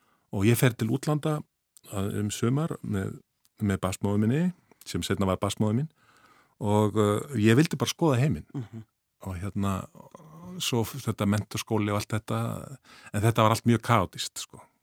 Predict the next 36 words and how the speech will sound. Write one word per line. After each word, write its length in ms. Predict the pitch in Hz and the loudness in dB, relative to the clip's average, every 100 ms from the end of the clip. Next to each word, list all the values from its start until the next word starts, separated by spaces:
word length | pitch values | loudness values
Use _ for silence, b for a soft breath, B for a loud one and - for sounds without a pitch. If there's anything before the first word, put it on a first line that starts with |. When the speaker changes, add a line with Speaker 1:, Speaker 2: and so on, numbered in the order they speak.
| - | -12
Speaker 1:
og, 200 | 98 92 - - | -8 -8 -8 -10
og 380 | - - - - | -10 -12 -14 -10
ekkit 360 | 127 104 - - - - | -8 -8 -10 -14 -16 -14
hugsað, 460 | 127 110 101 - 92 | -8 -6 -4 -4 -4
það 60 | 95 | -2
var 80 | |
bara 180 | 92 98 - | -2 -4 -4
teknar 300 | 98 95 90 | -6 -4 -6
svona 260 | 87 90 98 - - b b - | -6 -8 -10 -16 -20 b b -2
ákvarðanir, 540 | 101 - 92 87 82 - - | 0 0 -4 -4 -8 -12 -18
eh, 240 | - - - - | -18 -20 -20 -4
klukkutíma 440 | 110 - - 95 90 | -4 -4 -6 -6 -6
fyrir 120 | 90 | -6
klukkutíma. 380 | 110 - - 175 | -6 -6 -6 -6
Speaker 2:
Já, 140 | 120 | -6
já, 120 | 110 117 - | -8 -14 -12
akkurat. 480 | 139 - 113 - - | -12 -12 -18 -20 -8
Speaker 1:
Þannig 160 | - 98 | -2 4
að 60 | 98 | 6
ég 160 | 104 | 8
haf-, 140 | 117 107 | 8 8
var 100 | 113 | 6
ekkit 240 | 127 117 | 6 2
með 140 | 117 120 | 4 6
neitt, 300 | 131 - - - | 4 0 -6 -6
neitt 220 | 104 117 | -2 -2
sérstakt 320 | - 131 - | -2 -4 -6
plan, 220 | - 131 92 | -4 -4 -4
sko. 280 | - 98 - - | -8 -12 -8 0
Ég 180 | 104 | 2
fer 180 | - 135 | 4 4
að 120 | 151 139 | 6 4
vísu 160 | 131 | 2
í 80 | 127 | 2
Danmörku, 400 | 117 127 139 - | 2 2 0 -4
þá 120 | 127 | -2